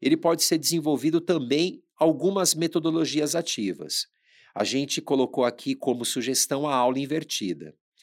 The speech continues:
Então, previamente, é legal o aluno ele observar aquilo que a gente chama de objetivos de desenvolvimento sustentável. Eu dou até uma sugestão. Seria legal esse aluno, previamente,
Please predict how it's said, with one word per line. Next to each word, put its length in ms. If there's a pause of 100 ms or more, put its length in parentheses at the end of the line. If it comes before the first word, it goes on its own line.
(300)
Então, 240
previamente, 1080 (220)
é 100
legal 340
o 60
aluno 540 (300)
ele 500
observar 960 (180)
aquilo 420
que 300
a 80
gente 200
chama 340
de 260 (100)
objetivos 1160 (120)
de 140
desenvolvimento 840
sustentável. 1040 (560)
Eu 120
dou 120
até 160
uma 120
sugestão. 800 (480)
Seria 300
legal 460
esse 220
aluno, 420
previamente, 1040